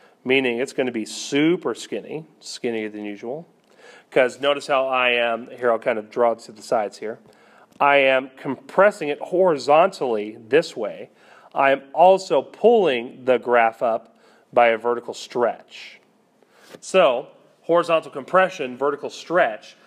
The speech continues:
makes that red graph really, really, uh, taller or skinnier than usual.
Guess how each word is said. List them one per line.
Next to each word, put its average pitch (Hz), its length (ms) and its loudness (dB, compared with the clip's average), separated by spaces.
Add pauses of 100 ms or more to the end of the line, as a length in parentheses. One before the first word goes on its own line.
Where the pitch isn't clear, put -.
(160)
makes 123 400 -6
that 117 320 -12
red 131 240 -8
graph 117 380 -8
really, 123 500 -6 (160)
really, 107 340 -14
uh, 98 200 -14 (1200)
taller 143 360 -2
or 117 360 -8
skinnier 123 440 -8
than 113 200 -14
usual. 107 480 -18